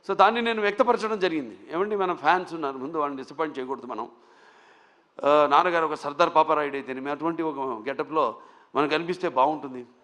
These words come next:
అని అనుకున్నాం. అక్కడి నుంచి స్టార్ట్ అయింది కథ, ప్రయాణం, మా ప్రయాణం. దాంట్లో మరి ఎటువంటి సమస్యను మా ప్రతి సినిమాలో మహిళలకైతేనేమి,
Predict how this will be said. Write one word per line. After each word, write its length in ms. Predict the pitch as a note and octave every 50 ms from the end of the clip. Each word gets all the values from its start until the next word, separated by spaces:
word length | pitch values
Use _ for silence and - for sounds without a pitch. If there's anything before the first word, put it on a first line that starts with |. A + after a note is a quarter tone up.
| _ _ _ _ _ _ _ _ _ _ - E3
అని 100 | E3+ E3
అనుకున్నాం. 340 | E3 E3+ D#3 F#3 F3+ F#3 F3+
అక్కడి 240 | F3 F3+ E3+ F#3
నుంచి 220 | A3 G#3+ - C#4+ B3+
స్టార్ట్ 320 | - - D#3+ D#3 D#3 D#3
అయింది 160 | C#3 A2 F#2 - _ _ _ _ _ _ _ -
కథ, 120 | B2+ C3+ C3+ C3 - - - _ _ _ _ - _
ప్రయాణం, 340 | - B2 C3+ C#3 C#3 B2 G#2
మా 120 | G#2 A2+ A#2+
ప్రయాణం. 380 | - C3 B2+ B2+ B2 G#2+ F2 - - _ _ _ _ _ _ _ -
దాంట్లో 500 | F3+ G#3 C#4 C4+ - B3+ F#3+ C3 - - - - - - _ _ F#3+
మరి 200 | G3 G#3+ A3+ G#3+
ఎటువంటి 920 | G3+ G#3 G#3 A#3 A#3 A#3+ A3+ A#3+ A#3+ A#3 A#3 A3 G#3+ G#3 G#3 G3+ G3 F#3+ F3+ -
సమస్యను 420 | F3 G3 A3 G#3+ - G#3 F#3+ E3+
మా 160 | D3+ D#3 D#3+
ప్రతి 260 | D#3+ - F3 E3+ A#3
సినిమాలో 520 | G3+ A3+ A3+ A3+ A3+ A#3+ A#3 A#3+ A#3+ B3 A#3+ B3 - - - - - - - _ _ D3+
మహిళలకైతేనేమి, 840 | D#3 F3+ G#3 G#3+ G#3+ G3+ G3 G3 F#3+ F#3+ F#3 F3+ F3 F3+ G3 G#3